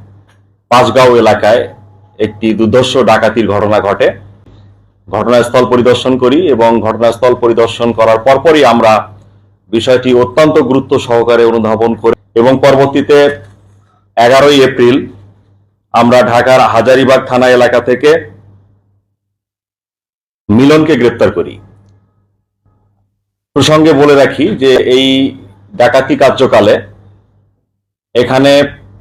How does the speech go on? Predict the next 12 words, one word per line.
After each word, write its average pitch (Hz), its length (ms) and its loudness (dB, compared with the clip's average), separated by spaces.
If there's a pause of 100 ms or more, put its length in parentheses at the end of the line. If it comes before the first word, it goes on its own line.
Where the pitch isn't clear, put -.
(140)
তারা 120 160 2
একটি 123 200 -2
হাইস 117 380 0
মাইক্রো 127 340 0
এবং 131 280 0
কয়েকটি 123 300 0
মোটরসাইকেল 127 720 -2
টিম 123 220 0
নিয়ে 113 280 0 (1500)
বহনরত 147 560 0 (1120)
গাড়িতে 139 480 2 (1600)
অবস্থানকৃত 143 760 0